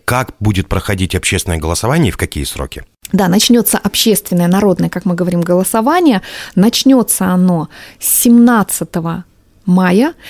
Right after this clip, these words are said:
Speaker 2: и продлится до двадцать шестого мая, то есть всего неделя. Э,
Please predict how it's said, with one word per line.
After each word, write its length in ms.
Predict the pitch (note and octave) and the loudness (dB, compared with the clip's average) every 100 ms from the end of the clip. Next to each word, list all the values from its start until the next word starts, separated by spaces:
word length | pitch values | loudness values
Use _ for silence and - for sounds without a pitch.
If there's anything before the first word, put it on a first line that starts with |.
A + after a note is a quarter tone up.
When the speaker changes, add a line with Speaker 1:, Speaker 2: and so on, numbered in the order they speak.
| - | -8
Speaker 2:
и 60 | |
продлится 560 | F#3+ G3 F3+ A#3 E4 D#4 | -2 0 4 4 4 2
до 200 | G3+ C4 | 2 4
двадцать 440 | G3+ G#3+ C4+ - | 4 2 0 -2
шестого 460 | - - - G3 G3 | -4 -4 -2 0 0
мая, 300 | F#3+ F#3 D3+ | 0 0 -2
то 140 | - | 0
есть 180 | G#3 - | 0 0
всего 340 | - A3+ G3+ A#3+ | -4 0 4 6
неделя. 600 | A3+ G3+ G3 F#3+ E3 - _ - - - - - | 6 4 2 0 -2 -8 _ -20 -18 -16 -12 -4
Э, 400 | G3 F#3+ F#3+ | 0 2 2